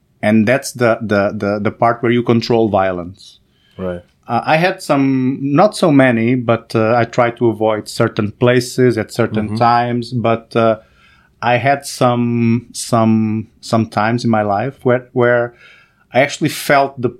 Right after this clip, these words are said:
Speaker 1: felt the power of controlled violence or
Speaker 2: Mm-hmm.
Speaker 1: controlling the violence.
Speaker 2: Yeah.
Speaker 1: You know,
Speaker 2: Right.
Speaker 1: when you are being verbally attacked,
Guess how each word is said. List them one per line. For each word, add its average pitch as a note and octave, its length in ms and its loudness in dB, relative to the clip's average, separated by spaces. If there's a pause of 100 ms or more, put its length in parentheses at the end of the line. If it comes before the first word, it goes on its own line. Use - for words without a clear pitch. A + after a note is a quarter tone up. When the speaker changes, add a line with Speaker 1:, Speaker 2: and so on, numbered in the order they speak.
(100)
Speaker 1:
felt B2+ 380 0
the B2 80 -2
power A2+ 800 0
of G#2+ 280 -2
controlled A2 520 -2
violence G#2 720 -2
or A2+ 300 0
Speaker 2:
Mm-hmm. - 100 -12
Speaker 1:
controlling B2+ 600 2
the A2+ 120 2
violence. F#2+ 880 -4
Speaker 2:
Yeah. F#2+ 220 -4 (380)
Speaker 1:
You A2 100 -2
know, A2 240 2
Speaker 2:
Right. A2+ 60 2
Speaker 1:
when A2+ 200 2
you A#2 160 4
are A2+ 200 4
being A2 600 0
verbally A#2 680 -2
attacked, - 760 -4